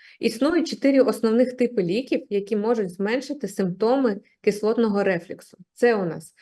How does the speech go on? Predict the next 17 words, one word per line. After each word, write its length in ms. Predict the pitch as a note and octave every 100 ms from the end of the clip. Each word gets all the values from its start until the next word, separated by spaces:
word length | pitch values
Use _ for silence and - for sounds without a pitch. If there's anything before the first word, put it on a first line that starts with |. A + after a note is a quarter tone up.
| - -
антациди, 840 | C4+ C#4+ D4+ - G3+ F3 G3 G#3 - _
поверхневі 680 | - A3+ A3 A3 C4+ C#4+ C4
агенти, 680 | B3+ G3 F3+ F3 F3 F3 - - -
блокатори 600 | G#3 G#3+ B3 C4+ C4 A#3+
гістаміну, 800 | G3+ A3 A3 G3+ F3+ F3 G3 A#3 - _
інгібітори 640 | A3+ A3 G3+ A3+ B3 B3+
протонної 580 | A#3+ F#3+ G3 G#3+ G#3+ G#3
помпи. 440 | G3+ F#3+ D#3+ D#3+ E3 - _ - _
Ці 140 | -
ліки 200 | C#4 -
працюють, 500 | F4 A#3 A3+ D4 C#4
зменшуючи 680 | G3+ A#3 C4+ D4 C4+ B3 -
чи 140 | -
блокуючи, 680 | G#3+ G#3+ G#3+ C4 C#4+ C4+ -
е, 380 | G#3+ G3 - G3
кислоту 420 | G#3 G#3 G#3 A3
шлунка, 560 | B3 - F3+ E3 D#3+ E3+